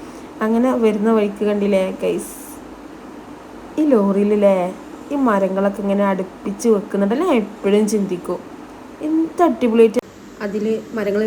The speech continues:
വെച്ചിട്ടുള്ള സ്റ്റൈലല്ലേ, എന്തെല്ലാം അടിപൊളിയായിട്ടുണ്ട്. ഒരുപാട് റിസ്ക് എടുത്തിട്ടുണ്ടാവും. അങ്ങനെ നമ്മൾ കരിമ്പ് ജ്യൂസ് കുടിച്ച് പിന്നെ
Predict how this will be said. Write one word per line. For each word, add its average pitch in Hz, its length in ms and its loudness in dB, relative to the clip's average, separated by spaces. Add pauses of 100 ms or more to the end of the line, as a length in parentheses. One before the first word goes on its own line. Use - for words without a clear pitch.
വെച്ചിട്ടുള്ള 196 400 -2 (100)
സ്റ്റൈലല്ലേ, 175 580 -2 (840)
എന്തെല്ലാം 180 320 -2
അടിപൊളിയായിട്ടുണ്ട്. 165 640 -4 (200)
ഒരുപാട് 180 380 -4
റിസ്ക് - 240 -6
എടുത്തിട്ടുണ്ടാവും. 170 560 -4 (160)
അങ്ങനെ 226 340 0
നമ്മൾ 196 180 0 (1300)
കരിമ്പ് 196 280 -2 (100)
ജ്യൂസ് 202 220 0 (100)
കുടിച്ച് - 320 -6 (120)
പിന്നെ 170 220 0